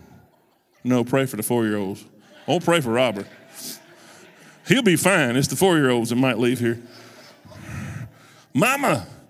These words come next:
woo!" They're gonna go home. <laughs> 'Cause he's gonna go in there and want candy.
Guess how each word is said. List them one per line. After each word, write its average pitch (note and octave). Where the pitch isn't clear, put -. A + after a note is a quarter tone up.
woo!" C5+
They're F#3+
gonna F#3
go E3+
home. E3
<laughs> -
'Cause C3
he's G#3
gonna E3+
go D#3
in D3
there C#3
and C#3
want C#3+
candy. D#3